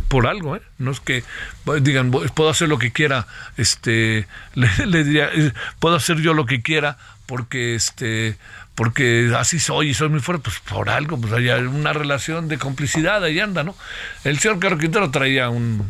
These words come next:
coche, parece que un Mercedes, eh, eh,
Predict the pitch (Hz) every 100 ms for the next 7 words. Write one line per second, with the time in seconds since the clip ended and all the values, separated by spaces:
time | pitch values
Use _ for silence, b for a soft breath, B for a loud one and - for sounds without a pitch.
0 | 113 - 139 120 123 110 107 135 - -
1 | - - - 120 117 117 107 98 170 190
2 | - - B B B - 110 160 135